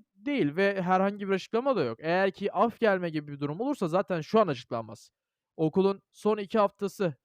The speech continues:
açıklanır. Yani bu sene olduğu gibi yine okulun son iki haftası, bir buçuk haftası açıklanır. O yüzden herhangi bir şekilde af gelme durumu olabilir. Neden olmasın? Geçen sene on ikilere geldi. Bu sene de olabilir mi on ikilere? Olabilir.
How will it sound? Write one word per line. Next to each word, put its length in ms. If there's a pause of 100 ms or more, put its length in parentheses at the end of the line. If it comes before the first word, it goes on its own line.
(260)
açıklanır. 520
Yani 320
bu 60
sene 220
olduğu 240
gibi 320
yine 160
okulun 320
son 200
iki 220
haftası, 380
bir 80
buçuk 200
haftası 380
açıklanır. 500 (460)
O 80
yüzden 200
herhangi 480
bir 40
şekilde 420
af 340
gelme 320
durumu 240
olabilir. 580 (400)
Neden 200
olmasın? 420
Geçen 280
sene 180
on 120
ikilere 340
geldi. 380
Bu 160
sene 240
de 40
olabilir 380
mi 100
on 100
ikilere? 320
Olabilir. 480